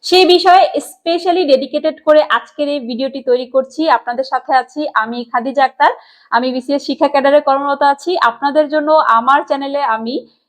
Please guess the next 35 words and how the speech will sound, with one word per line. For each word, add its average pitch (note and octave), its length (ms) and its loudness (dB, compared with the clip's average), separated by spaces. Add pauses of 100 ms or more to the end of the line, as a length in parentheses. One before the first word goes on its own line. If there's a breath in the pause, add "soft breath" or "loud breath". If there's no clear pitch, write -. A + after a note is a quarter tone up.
এডুকেশন C#4+ 640 0
এবং D4+ 300 4
ক্যারিয়ার C#4 360 2
রিলেটেড C#4 420 -4
কনটেন্ট B3 400 -4
তৈরি B3 200 0
করছি। A#3+ 480 -4 (260)
আপনারা C#4+ 380 2
যারা D4+ 380 2
আমার, C4 420 0
আহ, B3 380 -14
ভিডিওটি B3+ 400 -8
প্রথম C#4+ 460 -2
দেখছেন, C#4 380 0 (140)
আহ, A3+ 320 2 (380 loud breath)
আমার B3+ 220 2
ভিডিওটি C#4+ 420 -2
ভালো D4 260 2
লাগলে C#4+ 360 2
অবশ্যই, C#4+ 840 0
আহ, A3 60 2
YouTube-এ B3 380 -4
সাবস্ক্রাইব C4 600 0
বা C4 240 4
Facebook-এ B3+ 560 -2 (240)
ফলো B3 240 2
দিয়ে C4+ 180 -2
আমার A#3+ 220 -2
সঙ্গে B3 280 -4
থাকবেন C4+ 400 -4
এবং A#3+ 440 2 (320 soft breath)
ক্যারিয়ার D4 460 0
এবং C#4+ 220 -4
এডুকেশন C#4+ 520 -8
রিলেটেড C#4 380 -6